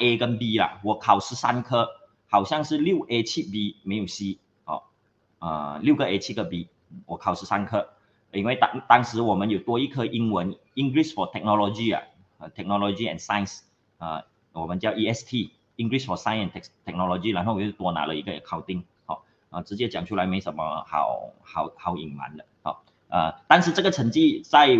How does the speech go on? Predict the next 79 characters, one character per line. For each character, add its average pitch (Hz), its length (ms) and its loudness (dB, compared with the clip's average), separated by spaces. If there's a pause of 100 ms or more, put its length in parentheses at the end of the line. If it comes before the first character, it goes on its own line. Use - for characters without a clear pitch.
(100)
我 92 220 2
们 107 260 0
甘 117 260 2
榜 117 180 2
的 92 100 -2
学 92 160 -4
校， 123 180 4
我 87 140 0
是 - 100 -8
第 - 160 -4
二 120 160 0
名 78 220 -4
哦， 85 140 -6 (320)
第 143 120 2
二 127 160 0
名 80 200 -2
哦， 82 120 -6 (220)
全 107 240 -4
校 127 260 4 (180)
我 95 140 2
当 113 220 6
年 98 160 0
考 78 160 -2
的 85 100 -8
最 107 200 -4
好 - 160 -12
的。 - 100 -20 (220)
然 104 160 6
后 147 260 2 (140)
到 - 120 10
我 123 200 8
那 127 100 4
个 156 80 0
年 104 180 2
代， 139 160 10
我 104 100 2
姐 104 120 -2
姐 117 120 0
是 147 120 -4
大 135 180 4
我 92 200 4
三 110 280 0
岁， 139 200 2
还 90 120 -2
是， 92 100 -12
我 95 160 -4
姐 95 100 -4
姐 104 100 -4
大 131 140 4
我 104 60 2
三 101 220 0
岁 127 180 -4
嘛， 95 180 -2 (400)
呃， 90 380 0 (120)
我 117 200 4
那 160 100 4
个 180 80 0
年 107 260 0
代 135 420 6
我 104 420 -2 (200)
学 - 440 -2
校 160 300 4
的 113 140 0
record 117 460 2
就 143 100 0
是 139 100 -4
我 90 160 -2
姐 92 140 -8
姐 87 220 -8
哈， 85 100 -6
我 82 120 -4
姐 98 160 -4
姐 104 200 -2
是 120 300 -6
我 90 260 -2
那 113 120 0
个 131 140 -6
年 87 240 -4
代 107 260 2